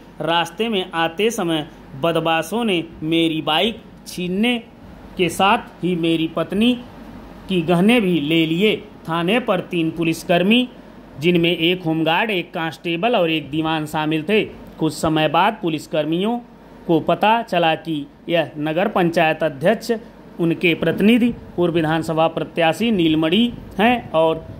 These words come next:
थाने पर अगर आधी रात को कोई घटना होती है तो पुलिस कितनी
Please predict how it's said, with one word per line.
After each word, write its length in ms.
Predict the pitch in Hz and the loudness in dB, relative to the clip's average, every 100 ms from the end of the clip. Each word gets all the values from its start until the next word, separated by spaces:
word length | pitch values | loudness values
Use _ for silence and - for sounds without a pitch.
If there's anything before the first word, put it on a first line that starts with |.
| - | -10
थाने 340 | 165 165 170 214 | -4 0 2 2
पर 200 | 202 185 | 0 0
अगर 280 | 160 156 | 2 2
आधी 420 | 156 156 156 185 233 | 2 2 2 2 2
रात 300 | 170 160 - | 2 2 -4
को 80 | 160 | -10
कोई 280 | 156 170 160 | -4 -4 -2
घटना 400 | 147 156 170 185 | -4 -4 -4 -2
होती 380 | 147 160 190 233 | -2 -2 2 4
है 160 | 165 156 | 4 2
तो 160 | 165 | -2
पुलिस 420 | - 170 220 233 | 0 2 2 0
कितनी 760 | - - - 165 175 185 247 | -8 -10 -4 -4 0 4 4